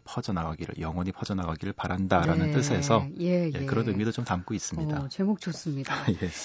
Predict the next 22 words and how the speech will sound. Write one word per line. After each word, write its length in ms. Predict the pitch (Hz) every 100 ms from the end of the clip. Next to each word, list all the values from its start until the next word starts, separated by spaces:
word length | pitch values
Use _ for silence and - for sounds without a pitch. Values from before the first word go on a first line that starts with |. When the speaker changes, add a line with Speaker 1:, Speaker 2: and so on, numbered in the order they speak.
| -
Speaker 2:
이 140 | 254 269
독특한 420 | 269 - 302 262
모임은 280 | 254 233 226
그럼 180 | 226
언제부터 400 | 165 175 202 -
생겼어요? 720 | 208 185 151 - 156 156 208 285 -
Speaker 1:
저희가 320 | - 110 110
이천구 800 | 107 107 - 139 135 135 131 -
년 220 | 117 117 120
십일월에 1400 | - 160 - _ 101 104 131 113 87 78 73 76 - -
모임을 400 | 87 87 87 82
처음 320 | - 131 92
Speaker 2:
아, 20 |
Speaker 1:
열었거든요. 720 | 82 95 180 185 196 190 110 180
Speaker 2:
예. 360 | 175 170 185 175
Speaker 1:
이제 320 | 90 85 85
이 160 | 95 104
년이 640 | 117 113 110 104 104 110
조금 280 | - 90 78
안 120 | 78
됐죠. 400 | 78 - 120 135
Speaker 2:
음, 840 | 170 165 165 165 165 165 165 160